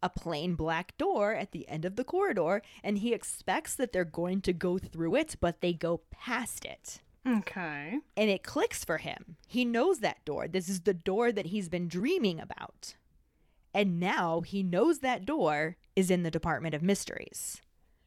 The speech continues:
Speaker 1: And he ends up yelling out, "I know, I know," which makes Snape stop on his own, wanting to know what he knows.
Speaker 2: Yeah.
Speaker 1: What happened there. And instead of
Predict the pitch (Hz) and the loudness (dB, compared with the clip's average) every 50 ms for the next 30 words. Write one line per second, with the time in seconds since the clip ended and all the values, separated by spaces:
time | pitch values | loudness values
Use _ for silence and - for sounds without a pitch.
0 | _ _ _ _ _ _ - - 202 196 202 233 247 254 254 240 247 185 190 190 | _ _ _ _ _ _ -6 -4 -2 0 0 2 2 2 2 2 0 0 0 -2
1 | 180 165 202 226 214 185 196 247 262 - - - - 359 359 349 381 403 427 392 | 0 0 0 0 0 0 2 2 2 0 0 -2 -4 -2 0 2 4 4 4 4
2 | 359 339 311 311 294 339 392 440 294 233 240 294 339 - _ _ _ _ _ _ | 4 2 0 0 0 0 2 2 2 2 0 0 -2 -4 _ _ _ _ _ _
3 | _ _ _ _ _ _ _ _ _ - - - - - 117 - 190 - - - | _ _ _ _ _ _ _ _ _ 0 0 0 0 0 0 0 0 0 -4 -6
4 | - 233 202 180 170 - - - - - - - 208 196 143 131 110 - - - | -4 -2 -2 -2 -2 -2 -6 -8 -8 -4 0 2 2 4 4 2 0 -2 -2 -4
5 | 180 170 170 175 156 185 226 196 143 143 165 175 185 175 180 180 175 180 180 185 | -4 -4 -4 -2 0 0 2 2 2 0 0 0 2 4 4 4 4 2 0 0
6 | 180 180 - 190 190 196 196 185 175 170 151 151 165 185 190 - - - 180 156 | -4 -4 -2 0 4 6 6 6 6 4 0 -2 0 0 0 0 -4 -6 -8 -4
7 | 151 160 196 - - - - 160 156 - - - - - _ _ _ - 226 220 | 0 0 2 2 2 0 -4 -6 -8 -8 -10 -10 -12 -14 _ _ _ -4 -2 0
8 | 202 160 104 82 - - _ _ _ _ 196 185 202 185 - - 202 220 - - | 0 0 -4 -6 -8 -16 _ _ _ _ -2 0 0 0 0 -2 -2 -2 -2 -2
9 | - 185 170 160 143 143 143 151 170 185 - - - 170 165 170 165 156 170 180 | -2 -4 -4 -4 -4 -2 0 0 0 -2 -2 -4 -4 -4 -4 -4 -6 -8 -10 -12
10 | - _ _ _ _ _ _ _ _ - 226 214 208 - - - 202 214 240 277 | -14 _ _ _ _ _ _ _ _ 0 2 2 2 0 0 2 2 2 2 0
11 | 285 196 | 0 -2